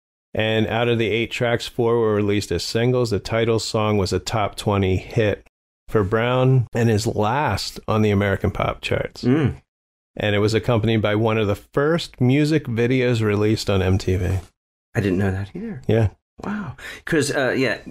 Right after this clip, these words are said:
Speaker 2: you know, we can discuss this some other time, but M T V started putting out videos. Do you, do you remember? It was somewhere right before there. It was, like, eighty-one, I think.
Speaker 1: Yeah, eighty-one,
Speaker 2: Yeah.
Speaker 1: eighty-two.
Speaker 2: So
Speaker 1: Yeah.
Speaker 2: this is early on in there.
Speaker 1: <clears throat>
Speaker 2: Yeah.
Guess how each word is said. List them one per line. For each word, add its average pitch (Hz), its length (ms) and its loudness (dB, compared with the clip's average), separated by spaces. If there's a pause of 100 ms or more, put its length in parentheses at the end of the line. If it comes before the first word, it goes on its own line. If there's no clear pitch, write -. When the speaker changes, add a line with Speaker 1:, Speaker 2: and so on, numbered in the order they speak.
(120)
Speaker 2:
you 131 80 -2
know, 110 140 2
we 123 120 2
can 101 180 0
discuss 101 360 -4
this 95 140 -2
some 95 160 0
other 87 120 0
time, 127 300 -2
but 90 180 -2
M 120 140 2
T 113 160 -2
V 101 240 0
started 98 300 -2
putting 85 180 -2
out - 260 -4 (360)
videos. 110 480 0
Do 123 120 -4
you, 127 140 2
do - 160 -4
you 143 60 2
remember? 156 280 -2
It - 40 0
was 113 160 0
somewhere 127 340 0
right 113 240 0
before 117 320 -2
there. 87 120 2
It - 20 0
was, 71 100 -4
like, 95 140 0
eighty-one, 101 440 2
I 139 60 -2
think. 131 180 0
Speaker 1:
Yeah, 110 60 2
eighty-one, 107 460 2
Speaker 2:
Yeah. 117 240 0
Speaker 1:
eighty-two. 90 280 -2 (120)
Speaker 2:
So - 100 -4
Speaker 1:
Yeah. 117 60 2
Speaker 2:
this 113 140 -2
is 110 120 -2
early 107 300 2
on 104 260 2
in 92 140 2
there. 95 320 -2 (100)
Speaker 1:
<clears throat> - 80 -20
Speaker 2:
Yeah. 110 280 -4